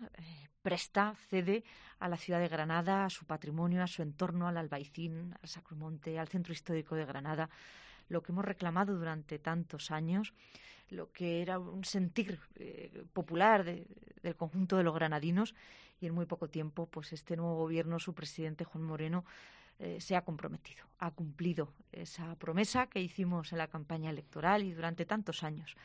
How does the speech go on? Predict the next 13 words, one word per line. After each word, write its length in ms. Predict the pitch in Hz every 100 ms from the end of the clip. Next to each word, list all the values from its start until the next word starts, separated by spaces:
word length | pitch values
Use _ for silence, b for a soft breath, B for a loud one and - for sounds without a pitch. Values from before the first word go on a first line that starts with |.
| B B B -
solicitándoselo 920 | 170 160 165 175 170 165 165 160 160
al 100 | 151
gobierno 340 | 151 160 156
anterior, 460 | 151 147 151 185 196 B B B B
de 80 | 165
participar 580 | 180 175 175 170 185 170
la 80 | 160
Alhambra 360 | 156 165 170
del 140 | 165 156
conjunto 480 | 151 147 160 147 156
de 60 |
la 80 | 147
ciudad 320 | - 151 151